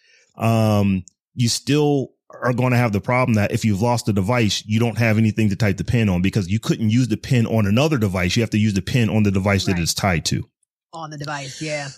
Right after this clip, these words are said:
Speaker 1: But one of the things that I was thinking about that's gonna make this, um, pretty cool, and the reason I, we're even talking about it, and I put this in the story, is that I happen to be using someone else's MacBook. And we were looking at something,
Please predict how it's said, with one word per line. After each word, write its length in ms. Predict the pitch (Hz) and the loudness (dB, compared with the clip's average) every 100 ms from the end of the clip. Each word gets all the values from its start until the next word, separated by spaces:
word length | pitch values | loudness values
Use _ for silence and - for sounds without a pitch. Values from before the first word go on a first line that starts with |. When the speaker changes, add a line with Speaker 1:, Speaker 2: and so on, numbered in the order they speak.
| _ | _
Speaker 1:
But 340 | 110 107 110 - | -4 0 0 -2
one 260 | 131 139 180 | -2 0 2
of 100 | 160 | 2
the 80 | |
things 140 | 156 127 | 2 4
that 100 | 123 | 4
I 200 | 113 104 | 2 2
was 140 | 95 - | 0 0
thinking 240 | 135 123 | 2 2
about 340 | 98 90 87 | 2 2 0
that's 180 | 98 98 | 0 0
gonna 200 | - 107 | 0 2
make 240 | 98 98 - | 2 2 2
this, 320 | 98 90 - | 0 0 -2
um, 160 | - 90 | -2 -2
pretty 220 | - 98 | 0 -4
cool, 320 | - 131 123 98 | 0 0 2 0
and 120 | 95 | 0
the 40 | |
reason 240 | 104 117 101 | 2 2 0
I, 80 | 98 | 0
we're 200 | 101 101 | 0 0
even 140 | 90 | 0
talking 260 | 92 104 104 | 0 0 2
about 100 | 104 | 0
it, 20 | |
and 80 | 98 | 0
I 40 | |
put 180 | 90 104 | 0 -2
this 140 | 98 101 | -2 0
in 100 | 92 | 0
the 60 | |
story, 360 | 85 117 131 107 | 0 0 0 0
is 80 | 92 | 2
that 280 | 92 92 - - - - | 0 0 -4 -18 -8 -2
I 60 | |
happen 200 | 143 135 | 0 2
to 180 | 127 110 - | 0 0 -2
be 100 | 113 | 0
using 520 | 107 107 127 104 98 | 2 2 2 2 0
someone 420 | 87 120 110 107 104 | 0 0 0 2 2
else's 640 | 107 110 101 95 85 - _ | 0 0 0 0 -2 -8 _
MacBook. 460 | 120 143 117 90 - _ _ _ _ _ _ _ - | -2 0 0 -4 -6 _ _ _ _ _ _ _ -2
And 360 | 110 110 107 107 | 2 4 4 2
we 80 | |
were 100 | 113 | 2
looking 240 | 117 117 117 | 2 2 0
at 60 | |
something, 460 | 110 110 113 113 110 | 0 0 0 0 -2